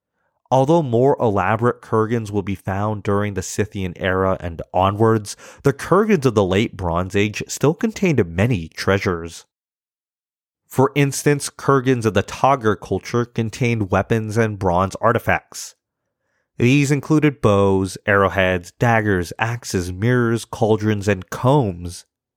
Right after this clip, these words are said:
More elaborate artifacts included bronze sculptures that depicted a sort of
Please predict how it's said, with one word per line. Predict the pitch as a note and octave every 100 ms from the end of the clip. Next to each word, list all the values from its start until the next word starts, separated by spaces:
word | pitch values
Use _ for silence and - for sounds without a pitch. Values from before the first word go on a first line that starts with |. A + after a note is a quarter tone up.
| _ _ _ _ _ _ _ _ _
More | A#2 C3 B2+
elaborate | G#2+ G#2 G2+ G#2+ A2
artifacts | G2+ G2+ G2 G2 -
included | G2+ F2+ G#2+ G2 F#2
bronze | F#2+ F2 E2+ -
sculptures | - C#3+ C#3+ B2 G2+
that | F2+ F#2
depicted | G#2+ - B2+ - B2
a |
sort | A#2 A#2+
of | A2